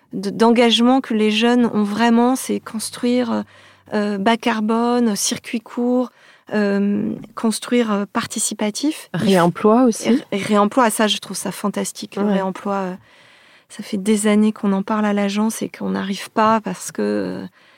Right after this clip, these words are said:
Speaker 1: les, euh, les fiches techniques, euh, n-, ne, ne sont pas, euh, validées par les, euh,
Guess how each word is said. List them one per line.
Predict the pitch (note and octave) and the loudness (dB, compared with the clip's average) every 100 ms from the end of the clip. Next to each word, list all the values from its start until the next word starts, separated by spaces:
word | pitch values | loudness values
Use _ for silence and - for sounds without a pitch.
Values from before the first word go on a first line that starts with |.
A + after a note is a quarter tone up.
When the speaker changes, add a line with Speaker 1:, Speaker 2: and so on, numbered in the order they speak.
| _ | _
Speaker 1:
les, | A#3 G#3 G3+ | -4 -2 0
euh, | F#3+ F#3+ G3 | 0 -2 -4
les | G3+ | -4
fiches | F#3+ - A#3 | -2 -2 -2
techniques, | - - A3+ A3+ - | -2 -2 -2 -2 -2
euh, | G#3+ G3 G#3+ | -2 -2 0
n-, | G#3 G#3 A3 A#3 | 0 -2 0 4
ne, | A#3 A3 E3+ | 4 4 2
ne | G#3 G3 F3+ A3 | 2 2 2 2
sont | A#3 A3+ | 2 -2
pas, | - A3 A3 | 0 0 2
euh, | F#3+ F#3 - - G3 | 0 -4 -12 -12 -2
validées | G3+ G#3 G#3+ F#3+ A3 | 2 4 4 2 -2
par | A3 G3 | -2 -4
les, | G3+ G3+ | -2 -2
euh, | F#3+ - F#3+ | -2 -4 -6